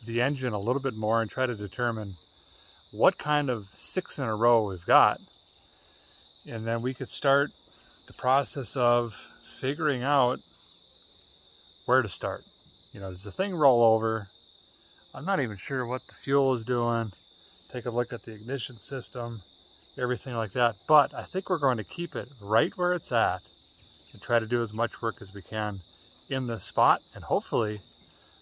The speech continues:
drive it out of here essentially from its own grave.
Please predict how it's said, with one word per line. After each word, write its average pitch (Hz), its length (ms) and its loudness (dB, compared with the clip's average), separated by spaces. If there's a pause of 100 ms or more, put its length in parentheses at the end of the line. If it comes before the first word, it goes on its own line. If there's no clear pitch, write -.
(140)
drive 110 360 4
it 123 60 4
out 117 180 8
of 104 80 -2
here 107 200 -2
essentially 113 520 -8
from 113 460 0 (260)
its 113 160 -10
own 95 240 -6
grave. 90 260 -8